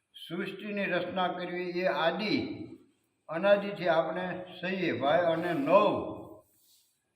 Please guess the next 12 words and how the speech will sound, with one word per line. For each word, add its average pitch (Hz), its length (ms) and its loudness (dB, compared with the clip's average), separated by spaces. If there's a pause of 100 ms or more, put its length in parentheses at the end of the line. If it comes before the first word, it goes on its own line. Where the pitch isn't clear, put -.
(720)
નદીઓ 180 480 0
સિદ્ધ - 360 -4
થાય 185 180 6
છે, 135 580 -6
આગળ 175 440 2
નીતિ-, 165 960 -6
નીતિઓ 180 800 -4 (540)
એવી 202 340 0
થાય 185 220 4
છે, 175 320 -4
ત્યારે 175 300 2
મહા 156 800 2